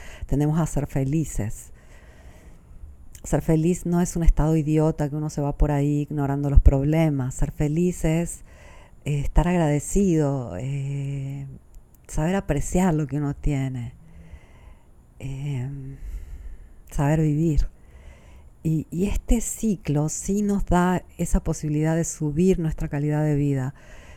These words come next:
en temas primordiales. Por eso se me hace tan bonito.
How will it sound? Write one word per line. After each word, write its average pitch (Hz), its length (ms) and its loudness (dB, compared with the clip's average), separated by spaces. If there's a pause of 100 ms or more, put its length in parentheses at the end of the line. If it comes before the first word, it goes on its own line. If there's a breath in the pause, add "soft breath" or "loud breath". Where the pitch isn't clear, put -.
(140)
en 143 200 -4
temas 202 640 2 (920)
primordiales. 151 1160 4 (1700 loud breath)
Por 170 160 -4
eso 185 640 -2
se 160 160 -6
me 165 100 -2
hace - 200 0
tan 190 420 2
bonito. 147 580 -2